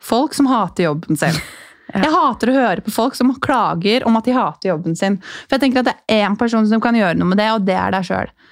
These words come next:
Speaker 1: Eh,
Speaker 2: Det er sant.
Speaker 1: og det, jeg skjønner at man ikke elsker jobben sin hele tiden, men folk som hater jobben sin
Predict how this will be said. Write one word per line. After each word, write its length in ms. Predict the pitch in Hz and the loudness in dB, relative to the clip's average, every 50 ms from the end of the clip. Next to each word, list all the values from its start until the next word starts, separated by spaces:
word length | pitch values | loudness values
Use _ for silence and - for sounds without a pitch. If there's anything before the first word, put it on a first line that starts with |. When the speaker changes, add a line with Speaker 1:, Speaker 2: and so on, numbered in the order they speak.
| _ _ _ _ _ _ _ _ _ _ _ _ - | _ _ _ _ _ _ _ _ _ _ _ _ -2
Speaker 1:
Eh, 60 | 226 | 0
Speaker 2:
Det 220 | 226 226 226 - 190 | 2 2 2 2 2
er 60 | 185 | 2
sant. 60 | 165 170 | 2 2
Speaker 1:
og 60 | - | 0
det, 60 | - - | 2 0
jeg 160 | 226 240 220 - | -2 -2 -2 -2
skjønner 360 | - - 226 208 196 190 196 | 0 2 2 2 2 0 0
at 100 | 180 - | 0 0
man 140 | 226 226 233 | 0 0 0
ikke 160 | 220 - - - | 0 -2 -4 -4
elsker 360 | 233 190 - - - - 202 | -4 -4 -4 -4 -4 -2 0
jobben 140 | 190 190 196 | 0 2 2
sin 80 | 208 214 214 - | 2 0 0 0
hele 340 | 262 226 202 185 180 180 | 0 0 0 0 -2 -4
tiden, 300 | 180 - 180 175 208 240 254 - - - - - _ _ - | -2 -2 0 2 2 2 2 0 -6 -16 -20 -20 _ _ 0
men 160 | 254 269 277 | 0 2 2
folk 220 | - 254 247 254 | 2 0 0 0
som 160 | - 240 208 - - _ _ _ _ _ _ _ _ _ _ _ - - | 0 -2 -2 -2 -8 _ _ _ _ _ _ _ _ _ _ _ -2 0
hater 320 | 240 208 151 - - 226 214 | 2 2 0 0 0 0 0
jobben 240 | 185 170 180 175 175 | 2 2 0 0 0
sin 300 | - 214 226 233 226 | 2 2 2 2 2